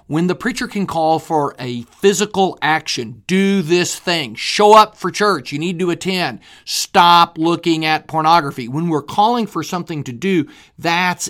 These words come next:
easy. "Sign up to teach a Bible class, stop smoking." That's very tangible. But what is harder is change how you think.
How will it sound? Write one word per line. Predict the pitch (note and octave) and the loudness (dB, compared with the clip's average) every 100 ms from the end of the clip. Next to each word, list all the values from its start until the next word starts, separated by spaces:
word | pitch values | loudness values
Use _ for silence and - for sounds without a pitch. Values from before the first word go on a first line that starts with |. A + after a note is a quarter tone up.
| - | -10
easy. | E3 F#3 C3 A#2+ | -6 -4 -4 -8
"Sign | - E3 F#3+ G#3+ | -6 -4 -2 -2
up | A3 | -4
to | E3+ | -6
teach | G3 G3+ | -8 -6
a | F3+ | 0
Bible | G3 G3+ F#3 | 2 2 0
class, | E3+ C3+ A2+ - | -2 -6 -6 -12
stop | - G#3 G3+ G3 G3 | -6 -2 2 2 -2
smoking." | - F#3+ G3+ F#3 C3+ - - _ - | -8 -2 -2 -2 -6 -12 -20 _ -8
That's | E3+ - | -8 -8
very | C3 D#3+ E3+ E3+ E3+ D3 | -4 -2 0 0 -2 -6
tangible. | - - F3 F3 C#3+ A2+ F#2+ - _ - | -12 -8 -4 -4 -4 -8 -10 -18 _ -10
But | B2 | 0
what | G3 A3+ | 2 2
is | D3+ | 0
harder | - - G3+ C4 C#4+ D#3 B2+ B2+ - _ _ _ - | -2 -6 2 2 2 0 -4 -8 -12 _ _ _ 0
is | D#3+ D3+ D3+ - _ _ | 2 2 0 -6 _ _
change | - E3+ E3+ F3 F3+ | -8 -6 -4 -4 -4
how | - E3 D#3 | -8 -4 -2
you | D3+ C3 C#3 C3+ | -2 -4 -6 -6
think. | - - - D#3+ B2+ _ _ | -10 -20 -10 -8 -8 _ _